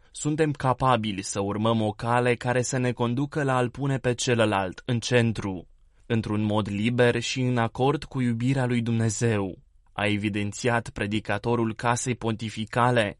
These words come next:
preotul capucin Roberto Pasolini,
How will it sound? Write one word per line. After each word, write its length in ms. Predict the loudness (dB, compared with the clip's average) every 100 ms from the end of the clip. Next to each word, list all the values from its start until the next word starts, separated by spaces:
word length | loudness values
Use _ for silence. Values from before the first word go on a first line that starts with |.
| -14 _
preotul 540 | -2 0 0 0 -2 -2
capucin 680 | -2 -2 -2 0 0 0
Roberto 540 | 0 0 2 0 0 -2
Pasolini, 840 | 0 0 0 0 0 0 -2 -4